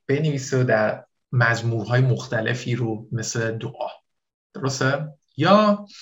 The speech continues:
آقای مرقس نمیاد مثلاً بگه که من بذار داستان عیسی رو بنویسم،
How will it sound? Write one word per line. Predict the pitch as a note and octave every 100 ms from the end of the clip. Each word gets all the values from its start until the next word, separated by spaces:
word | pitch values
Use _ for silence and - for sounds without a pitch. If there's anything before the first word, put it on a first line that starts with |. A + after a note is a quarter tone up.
| - _ _ _ _ _ - -
آقای | - B2+ D3 D#3+ E3 E3 E3+
مرقس | C#3 C3+ C3 C3 B2 A#2+ C#3+ D#3+ - - - -
نمیاد | C#3 E3 C#3+ B2+
مثلاً | B2 - A#2+ C3
بگه | C3+ C3+
که | D#3
من | F#3 G#3
بذار | G3+ G3+
داستان | D#3+ - F#3
عیسی | G3 D#3+ -
رو | E3
بنویسم، | E3 F3+ F#3 - D3 D3 D#3+